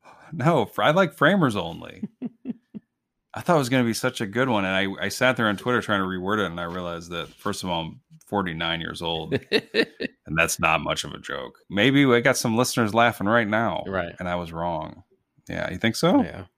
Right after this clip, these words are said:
Speaker 1: I, I sent that joke right to Silent Hill. I was like, "Fuck it," you know? Anyway, so th-, this is kind of where we're getting some flashbacks. We're getting the stories filled out. But we do find out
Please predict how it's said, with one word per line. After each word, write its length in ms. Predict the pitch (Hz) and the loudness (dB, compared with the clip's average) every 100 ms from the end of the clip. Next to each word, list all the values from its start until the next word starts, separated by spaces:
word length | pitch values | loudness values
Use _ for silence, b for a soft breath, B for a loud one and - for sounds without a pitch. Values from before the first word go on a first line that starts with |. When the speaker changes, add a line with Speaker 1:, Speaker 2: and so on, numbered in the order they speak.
| _ | _
Speaker 1:
I, 200 | 90 85 - | -2 0 0
I 140 | 82 87 | 0 0
sent 300 | - 110 98 | 4 4 4
that 160 | 90 | 2
joke 240 | 95 87 85 | 2 0 2
right 180 | 85 | 0
to 80 | 80 | 0
Silent 400 | 80 80 80 78 | -4 -2 -2 -2
Hill. 160 | 80 78 | -4 -4
I 80 | 78 | -4
was 100 | 76 | -6
like, 140 | 73 | -8
"Fuck 240 | - - | -6 -6
it," 180 | 80 - - - | -6 -8 -10 -6
you 60 | |
know? 220 | - - 101 - | -4 -4 -6 -2
Anyway, 260 | - 160 139 | 4 6 6
so 500 | - 147 139 127 - 139 | 6 6 6 4 0 2
th-, 160 | 135 | 4
this 200 | 165 170 | 4 4
is 80 | 175 | 4
kind 140 | 170 | 6
of 60 | 147 | 8
where 140 | 131 | 8
we're 120 | 123 117 | 8 8
getting 200 | 120 104 | 4 2
some 160 | 110 | -2
flashbacks. 540 | - 104 101 - 98 98 | 2 4 4 2 -2 -2
We're 80 | |
getting 220 | 95 110 95 | -4 -2 -2
the 60 | |
stories 300 | - 107 95 | -2 -2 -2
filled 220 | - 95 | -2 0
out. 240 | 92 87 - | 0 0 2
But 280 | 139 131 - | 4 4 2
we 80 | 120 | 0
do 240 | 107 190 | 6 4
find 320 | 196 190 165 123 | 6 6 6 6
out 360 | 107 113 - | 6 4 2